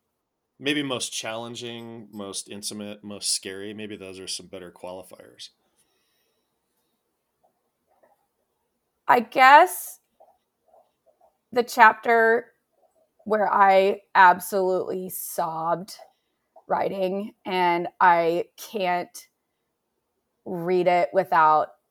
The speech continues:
Speaker 2: like, just going back to that place and that day and time and, you know, how, how all of that happened, um, was the Sing Me to Sleep chapter, um, you know, where I had to say goodbye to a very, very, very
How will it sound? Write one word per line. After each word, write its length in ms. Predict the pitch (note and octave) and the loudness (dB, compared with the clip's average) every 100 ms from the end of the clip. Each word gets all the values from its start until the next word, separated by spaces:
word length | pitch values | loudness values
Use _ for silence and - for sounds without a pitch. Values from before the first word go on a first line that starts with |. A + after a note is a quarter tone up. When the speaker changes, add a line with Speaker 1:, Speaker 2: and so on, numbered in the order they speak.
| _ | _
Speaker 2:
like, 380 | F3+ E3 C#3+ C#3 _ _ _ _ F#3+ | -2 -2 -2 -8 _ _ _ _ -10
just 240 | F#3+ F3+ | -8 -6
going 320 | - F3 E3+ D3 | -2 -2 -2 0
back 280 | D3 - - | 0 -2 -6
to 100 | F3+ | -2
that 280 | D3 - | -2 -2
place 360 | - E3+ D#3 - | -6 -6 -6 -8
and 120 | E3 | -8
that 400 | D3+ D3+ - F3 | -6 -8 -12 -14
day 220 | - E3+ | -8 -6
and 180 | D#3+ E3 | -6 -8
time 440 | D#3+ E3 D#3 D#3 D3+ | -4 -2 -2 -6 -8
and, 240 | D3 D3 | -10 -14
you 120 | - E3 | -12 -10
know, 240 | C3+ C3+ | -8 -10
how, 360 | - E3 D3+ D3+ - | -8 -2 -2 -2 -6
how 180 | E3+ | -4
all 180 | - D3+ | -2 -4
of 60 | D3 | -2
that 180 | C3+ - | -4 -4
happened, 560 | D3 - D#3 D3+ D3+ _ _ _ _ _ - | -8 -6 -8 -8 -12 _ _ _ _ _ -2
um, 480 | E3+ D#3 D3 D3+ - | -2 -2 -4 -10 -8
was 360 | F3 D#3 D#3 | -2 -2 -2
the 140 | - E3 | -8 -8
Sing 280 | - E3+ D3 | -6 -8 -6
Me 100 | C#3+ | -6
to 100 | C#3+ | -8
Sleep 300 | - A#2+ G#2+ _ _ _ _ | -10 -12 -14 _ _ _ _
chapter, 560 | - D3+ A#2+ - G2 F#2 _ _ _ _ _ - | -10 -8 -8 -10 -12 -14 _ _ _ _ _ -4
um, 500 | F3 D#3 C#3 C3+ - _ - - - F#3+ | 0 0 -2 -10 -16 _ -20 -20 -18 -12
you 80 | F#3+ | -8
know, 140 | D#3+ | -4
where 140 | D#3 D#3 | -2 -2
I 40 | |
had 200 | D#3+ D#3+ | -2 -8
to 260 | E3+ D#3+ D#3+ G#3 | -8 -8 -8 -12
say 240 | - E3 | -8 -6
goodbye 260 | D#3 D#3 C#3+ | -6 -6 -4
to 80 | |
a 80 | D3+ | -6
very, 220 | C#3+ C#3+ | -6 -8
very, 280 | C#3 C#3+ C#3+ | -6 -8 -8
very 420 | D3 C#3+ C3+ C#3+ | -8 -8 -8 -10